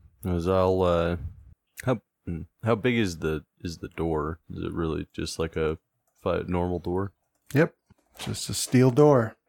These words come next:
Speaker 1: All right. Let's all go up and test it.
Speaker 2: Yeah, so, um, it opens easily,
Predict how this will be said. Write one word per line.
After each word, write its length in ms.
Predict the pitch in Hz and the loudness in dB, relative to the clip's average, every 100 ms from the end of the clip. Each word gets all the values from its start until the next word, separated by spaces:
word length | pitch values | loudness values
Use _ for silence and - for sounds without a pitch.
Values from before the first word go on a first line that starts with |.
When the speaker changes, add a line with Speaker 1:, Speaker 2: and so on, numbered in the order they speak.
| _ _ - | _ _ -2
Speaker 1:
All 80 | 104 87 | 2 2
right. 100 | - _ _ _ 151 | -2 _ _ _ -10
Let's 220 | 92 90 | -4 0
all 200 | 92 87 | 2 2
go 300 | 82 90 87 | 2 2 4
up 200 | 87 - | 2 0
and 280 | 95 87 87 | 0 0 0
test 340 | 110 104 - | -2 -2 -2
it. 100 | 95 - _ _ _ _ _ _ _ _ - - - - - _ _ _ - | -4 -6 _ _ _ _ _ _ _ _ -14 -12 -12 -14 -20 _ _ _ 2
Speaker 2:
Yeah, 240 | 127 113 | 6 6
so, 460 | - 131 117 113 110 | 4 6 6 6 6
um, 460 | 107 104 101 101 _ _ _ _ 147 | 6 4 2 -2 _ _ _ _ -8
it 260 | - 117 | 2 8
opens 380 | 123 123 123 117 | 8 8 6 8
easily, 520 | 131 120 104 110 110 | 6 6 6 4 2